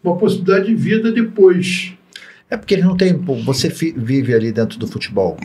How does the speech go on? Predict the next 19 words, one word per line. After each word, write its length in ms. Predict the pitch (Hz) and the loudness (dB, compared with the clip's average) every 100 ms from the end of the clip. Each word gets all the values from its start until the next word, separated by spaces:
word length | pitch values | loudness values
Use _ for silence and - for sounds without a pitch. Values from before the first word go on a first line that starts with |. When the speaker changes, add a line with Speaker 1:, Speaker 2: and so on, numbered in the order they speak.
| - | -16
Speaker 2:
vinte, 600 | 101 131 135 131 - - _ _ - | -4 -2 -2 -2 -6 -6 _ _ -8
vinte 140 | 110 | -6
e 40 | - | -2
cinco 320 | 113 - 110 | -4 0 2
anos, 420 | 120 90 - - _ _ | 2 0 -4 -14 _ _
né? 240 | - 113 127 127 _ - _ _ _ _ - | -4 -2 -2 -6 _ -20 _ _ _ _ -4
E 80 | 131 | -2
o 80 | 139 | 0
que 140 | 214 | 0
você 280 | 190 180 160 | 0 0 0
tem 180 | - 143 | 0 2
de 100 | 135 | 2
opção? 580 | 127 123 - 98 85 - - - - | 0 -4 0 0 0 -6 -16 -20 -6
Ou 160 | 147 | -2
você 200 | 208 185 | 0 0
trabalhar 460 | 180 156 127 117 110 | 0 2 4 4 4
na 120 | 104 | 2
área 500 | 104 101 101 92 - - _ - | 2 2 2 0 -4 -16 _ 0
técnica 640 | 123 120 180 180 311 320 | 0 0 -4 -2 -2 -2